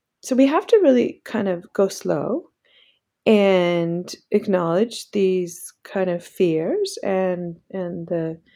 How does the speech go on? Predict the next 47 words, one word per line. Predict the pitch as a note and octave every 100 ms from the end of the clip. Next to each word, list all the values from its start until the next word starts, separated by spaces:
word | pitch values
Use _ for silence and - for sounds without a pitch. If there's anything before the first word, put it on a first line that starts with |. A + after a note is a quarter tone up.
| _ _ _ _ _ -
the | F#3
difficulties. | F3 F#3 E3+ - G#3+ A3 - A3+ C#4 E4+ - -
Um, | G#3 G3 F#3+ F3+ F3 E3+ _ -
and | G3 F3
sometimes | F#3 F#3 F#3
we | F#3 F3+
have | E3+ -
to | - E3+ D#3+ E3+ _ _ _ _ -
confront | - F3+ - E3+ -
past | - - F3 E3+ - - - - _ -
traumas | - D#4 D4+ D4 C4+ C4
and, | G3 F#3+ - - - -
you | C#4+
know, | C#4
so | -
there's | C#4+ C4+
a | C4+
lot | D#4
of | G4
work | A3+ G#3 B3+ -
to | -
be | D4+
done. | D4 G3 F3
It's | - -
not | B3
as | A#3+ -
simple. | - G#3 - - -
I |
mean, | G3+ F#3+
it | - -
sounds | A3 G3+ C4 C4+
simple, | A3 F3+ F#3+
and | F#3+
in | F#3
some | -
ways | A3+ G#3+ F#3
it |
is, | D#3+ C#3+ F#3 -
but | A3 A3 - - - _ _ _ _ _ -
there's | A#3 B3+
a |
lot | C#4+ D4
of | C#4+
work | C#4 C4+
to | A#3+
get | B3 -
there. | - -